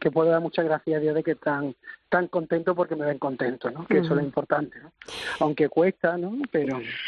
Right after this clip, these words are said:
Speaker 2: Oye, han pasado siete años, estás en séptimo curso, participas en dos ca-, dos parroquias de Málaga como diácono.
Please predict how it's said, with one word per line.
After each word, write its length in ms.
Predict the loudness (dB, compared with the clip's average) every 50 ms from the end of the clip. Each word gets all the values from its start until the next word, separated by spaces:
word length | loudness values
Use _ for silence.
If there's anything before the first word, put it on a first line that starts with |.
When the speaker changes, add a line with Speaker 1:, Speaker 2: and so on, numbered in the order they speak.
| -10 -10 -12 -12 -6 -6
Speaker 2:
Oye, 280 | -2 0 2 0 0 0 -2
han 180 | -2 -2 0 0
pasado 800 | 0 0 0 0 0 2 2 2 2 4 2 2 2 0 0 0
siete 380 | -2 0 0 0 0 2 0
años, 320 | 0 0 0 0 0 0 -4
estás 300 | -4 -4 -4 -4 -2 0
en 220 | 0 0 0 0 0
séptimo 460 | 0 0 0 0 2 2 2 2 2
curso, 420 | 2 0 0 0 0 0 -2 0
participas 600 | 0 -2 -2 -2 -4 -4 -2 -2 -2 -2 0 0
en 100 | 0 2
dos 240 | 2 0 0 -2 0
ca-, 480 | 0 0 2 2 2 0 0 -2 -2 0
dos 200 | 0 0 2 2
parroquias 360 | 2 0 2 0 0 -2 0
de 80 | 0
Málaga 400 | 0 0 0 0 0 0 -2 -2
como 220 | 0 2 2 2 2
diácono. 500 | 2 2 0 0 0 0 2 2 0